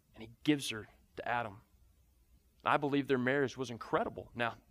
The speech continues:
they obviously brought sin into the world and had to deal with all the consequences of that, but God had designed somebody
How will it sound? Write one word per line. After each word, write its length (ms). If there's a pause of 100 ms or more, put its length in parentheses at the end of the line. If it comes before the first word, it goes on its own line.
they 140
obviously 560 (600)
brought 320
sin 320
into 140
the 80
world 340
and 100
had 200
to 120 (220)
deal 180
with 120
all 140
the 60
consequences 920
of 60
that, 240
but 200
God 260
had 140
designed 480
somebody 500